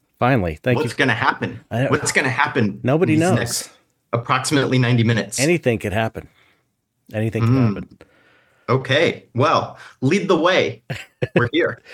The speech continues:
Speaker 1: Well, thanks
Speaker 2: By the
Speaker 1: for
Speaker 2: way, do you like my background?
Speaker 1: Yeah, what is it?
Speaker 2: It's, uh, Neon Genesis Evangelion, a very philosophical anime, by
Speaker 1: Oh,
Speaker 2: the way.
Speaker 1: cool.
Speaker 2: Yeah.
Speaker 1: Yeah, my kid, uh, I'm sure my kid is, like, your age,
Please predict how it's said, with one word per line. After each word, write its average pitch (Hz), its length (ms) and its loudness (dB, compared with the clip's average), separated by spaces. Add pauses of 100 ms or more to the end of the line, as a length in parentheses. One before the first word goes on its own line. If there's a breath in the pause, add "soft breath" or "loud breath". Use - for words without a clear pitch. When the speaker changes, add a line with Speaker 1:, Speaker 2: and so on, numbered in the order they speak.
(160 loud breath)
Speaker 1:
Well, 131 120 -2
thanks 160 220 0
Speaker 2:
By 143 40 4
the 147 40 4
Speaker 1:
for 156 40 4
Speaker 2:
way, 147 60 2
do 117 60 2
you 135 60 2
like 139 140 0
my 117 120 2
background? 123 440 0
Speaker 1:
Yeah, 156 240 2
what 117 160 2
is 151 140 0
it? 87 140 -6 (600)
Speaker 2:
It's, 127 180 -4
uh, 131 260 2
Neon 147 280 2
Genesis 127 480 0
Evangelion, 120 800 0
a 113 80 -4
very 113 180 0
philosophical 117 960 -2
anime, 107 480 -2 (200)
by - 100 -2
Speaker 1:
Oh, 175 80 2
Speaker 2:
the 135 60 0
way. 104 100 0
Speaker 1:
cool. 139 260 0 (640)
Speaker 2:
Yeah. 113 120 0
Speaker 1:
Yeah, 123 180 4
my 117 140 0
kid, 139 280 0
uh, 104 460 0 (880)
I'm 107 100 -4
sure 113 200 2
my 101 140 4
kid 98 240 0
is, 87 140 -2
like, 87 420 -4 (640)
your 92 220 0
age, 80 380 -4